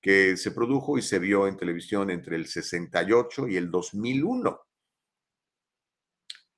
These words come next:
De hecho, hay un video que encontramos en, en una cuenta de Twitter que quiero que lo veas, bien cortito. Pero esto es lo que decía mister Rogers sobre ser niño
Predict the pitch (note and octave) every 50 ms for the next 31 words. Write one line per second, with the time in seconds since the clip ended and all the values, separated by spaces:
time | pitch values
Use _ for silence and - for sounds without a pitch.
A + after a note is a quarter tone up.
0 | _ _ _ - A#2 B2+ - - - - B2+ C#3+ E3+ G3 G3+ G3 F#3 D3 A#2+ A2+
1 | A2 G#2+ G2+ - - F2+ F2 F#2 F2 G2 G2 G#2+ A2 A2 G#2 - F#2+ D#2 C#2 C#2
2 | - _ _ _ _ _ _ _ - F#2+ F2 E2+ F2 F2+ F#2+ G2 G#2 G2+ - -
3 | G2 G2 G2 G#2+ F#2 F2+ F2 - F#2 F2+ F2+ - F2 - - - - - G#2 G#2
4 | - - D2 A#1+ B1 A1+ A#1 B1 - F#2 A2 C#3+ F3 F3 E3 - G#2 E2 - -
5 | - - - _ - - _ _ _ _ _ - - - - - _ _ - B2+
6 | C#3+ C#3 - E3+ E3+ D#3+ - B2+ A2 G#2 F#2+ - - B2+ A#2+ A#2 A2 A2 G2+ -
7 | - - G#2 G2 F#2+ G#2 B2 B2+ A#2+ G2+ F#2 F#2 F2+ F2+ F2 - - - - -
8 | _ _ _ _ _ _ _ _ _ _ _ - - F2+ F#2 F#2+ F2+ - - A2+
9 | A2+ A2+ A2+ A#2 A#2+ A2+ G#2+ F#2+ F#2 F2+ F2 - - -